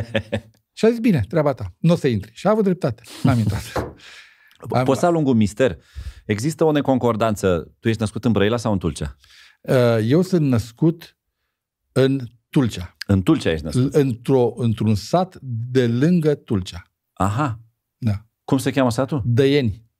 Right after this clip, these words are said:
Speaker 1: Dăieni.
Speaker 2: Da.
Speaker 1: E pe zona, deci nu e înspre Delta, e în partea asta pe uscat, cum ar veni.
Speaker 2: Da, înspre uscat. Dar de acolo am plecat foarte repede și am plecat, nu cumva să crezi că la Brăila,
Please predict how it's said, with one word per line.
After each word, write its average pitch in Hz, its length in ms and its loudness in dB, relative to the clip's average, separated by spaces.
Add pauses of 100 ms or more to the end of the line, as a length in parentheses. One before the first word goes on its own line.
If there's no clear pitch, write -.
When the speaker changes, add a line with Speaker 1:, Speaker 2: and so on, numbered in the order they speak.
(120)
Speaker 1:
Dăieni. 98 680 0
Speaker 2:
Da. 107 240 -2 (600)
Speaker 1:
E 95 160 2
pe 110 120 0
zona, 123 480 0
deci 110 140 -2
nu 127 100 -2
e 131 60 2
înspre 104 580 0
Delta, 80 380 0
e 92 160 0
în 101 120 -2
partea 113 300 -2
asta 110 160 -4
pe 113 100 -4
uscat, 110 340 -2
cum 82 120 -4
ar 78 100 -2
veni. 240 180 2
Speaker 2:
Da, 160 220 2 (760)
înspre 196 480 0
uscat. 139 500 -2 (280)
Dar 139 340 0
de 123 160 -2
acolo 170 220 0
am 165 60 2
plecat 143 260 0
foarte 139 300 0
repede 123 580 0
și - 280 -4
am 123 140 2
plecat, 120 400 0
nu 135 360 2
cumva 113 380 2
să 101 120 -6
crezi 110 280 -2
că 117 60 0
la 110 120 2
Brăila, 117 380 0